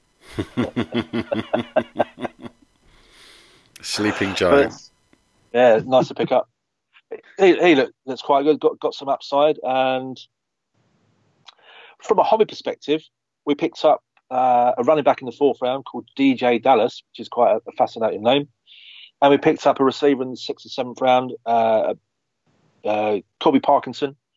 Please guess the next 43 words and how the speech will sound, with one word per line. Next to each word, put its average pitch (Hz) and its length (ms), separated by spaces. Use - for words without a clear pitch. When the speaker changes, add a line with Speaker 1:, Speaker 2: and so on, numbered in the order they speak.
Speaker 2:
fourth 135 320
round, 127 280
giant 139 340
six-foot-seven 120 580
tight 123 280
end 120 180
from 120 160
Stanford. 127 540
So 151 400
from 175 140
a - 20
hobby 214 220
perspective, - 640
I 135 160
can 131 160
see 135 300
the 123 60
Seahawks 135 300
being 123 300
extremely 123 760
reasonably 113 640
stroke - 380
cheap, - 320
<laughs> - 240
cheap 147 260
to - 120
buy 139 260
in, 110 260
in 110 100
breaks 110 220
coming 107 200
up 104 60
this - 160
year 123 120
because - 240
there's 110 140
no 135 320
big 120 180
names 131 220
coming 107 200
out 98 120
of 101 60
there. 117 140